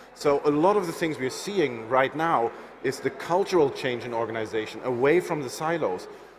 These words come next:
One of the big cost factors, you know, you, you said we have a sort of our own distribution. The thing is, when, when you make a decision there to do something that upstream doesn't do, now you are responsible for that, and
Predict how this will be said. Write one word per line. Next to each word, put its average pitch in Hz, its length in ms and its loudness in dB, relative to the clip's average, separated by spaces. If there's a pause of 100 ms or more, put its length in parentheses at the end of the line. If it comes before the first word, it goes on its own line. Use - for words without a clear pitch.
(120)
One 143 180 2
of 185 100 0
the 151 60 -6
big 143 240 -2
cost 180 360 -4
factors, 117 480 -2
you 117 100 -6
know, 113 60 -4
you, 123 200 -4 (140)
you 131 60 -6
said 135 240 2 (200)
we 123 220 -2
have 131 200 0
a 131 40 -6
sort 135 300 4
of 123 100 0
our 117 120 2
own 127 160 2
distribution. 139 800 -6 (540)
The 120 80 -8
thing 190 340 0
is, 139 200 2
when, 151 320 4
when 175 120 2
you 214 100 2
make 185 240 4
a 175 40 2
decision 160 540 0
there 151 260 6
to - 100 -8
do 160 160 0
something 151 420 0
that 131 180 2
upstream 143 500 0
doesn't 127 340 -2
do, 90 220 -6 (560)
now 143 400 4
you 160 220 6
are 147 100 8
responsible 165 560 0
for 160 140 -4
that, 156 220 0
and 127 160 -4